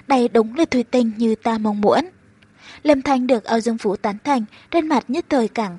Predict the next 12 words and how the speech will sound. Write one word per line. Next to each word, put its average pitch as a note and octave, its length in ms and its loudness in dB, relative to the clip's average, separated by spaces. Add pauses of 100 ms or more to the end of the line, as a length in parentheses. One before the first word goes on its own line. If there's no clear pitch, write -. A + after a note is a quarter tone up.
thêm G#3+ 140 0
vui G#3+ 160 0
sướng. A#3 360 -2 (460)
Ao C4+ 140 2
Dương B3+ 160 2
Vũ A3+ 300 2
chớp F4+ 200 0
thời B3 140 2
cơ A3 240 0
lập G#3 220 2
tức E4 160 -2
nói, B3+ 320 2